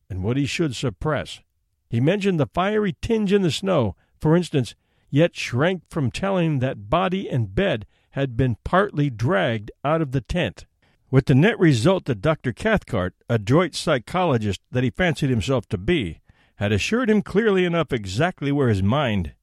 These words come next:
influenced by loneliness, bewilderment, and terror, had yielded to the strain and uninvited delusion. While praising his conduct, he managed at the same time to point out where, when, and how his mind had gone astray. He made his nephew think himself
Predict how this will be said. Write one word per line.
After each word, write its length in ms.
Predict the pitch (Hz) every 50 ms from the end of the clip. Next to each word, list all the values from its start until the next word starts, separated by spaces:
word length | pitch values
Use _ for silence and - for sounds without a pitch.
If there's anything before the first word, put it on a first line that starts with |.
| _ -
influenced 560 | - 156 185 - - 165 170 156 135 - -
by 140 | 113 113 113
loneliness, 720 | 104 104 117 160 185 175 147 120 110 101 90 78 - - - _ _ _ -
bewilderment, 720 | 120 117 123 156 190 202 180 143 113 110 92 87 82 - -
and 220 | 117 123 117 107
terror, 420 | - - 196 190 151 110 92 85 - _ _ _ _ _ _
had 200 | - 110 104 95
yielded 400 | 101 127 175 208 214 185 190 151
to 80 | 165
the 140 | 160 139 139
strain 560 | 113 - - - 170 190 185 156 131 113 104
and 100 | 107 123
uninvited 600 | - 139 151 156 143 120 101 143 170 160 127 117
delusion. 560 | 101 113 120 139 165 160 110 92 90 80 78 - _ _ _ _ _ _ _ _ -
While 180 | - 90 104
praising 380 | - - 151 190 214 185 214 202
his 120 | 180 151
conduct, 580 | - - - 202 214 180 131 104 85 71 - - -
he 80 | - 98
managed 400 | 87 98 104 117 143 156 135 175
at 80 | 170
the 100 | 139 156
same 360 | - - - 208 220 208 180 -
time 240 | 151 143 139 131
to 80 | 113 104
point 260 | - - 135 143 135
out 160 | 139 143 131
where, 520 | 117 104 107 131 139 165 185 214 202 - - - -
when, 480 | 123 107 104 123 139 151 175 190 196 - _ _ _ _ _ -
and 160 | 120 117 107
how 320 | 76 - 226 254 208 156
his 180 | 127 139 143 131
mind 300 | 139 156 165 156 143 135
had 100 | 147 127
gone 200 | 127 147 143 135
astray. 580 | 123 104 - - 175 170 143 107 87 - - _ _ _ _
He 80 | - 120
made 220 | 127 180 240 254
his 100 | 240 190
nephew 300 | 196 220 202 - 175 156
think 220 | - - 185 - -
himself 440 | 170 123 95 - 165 180 190 -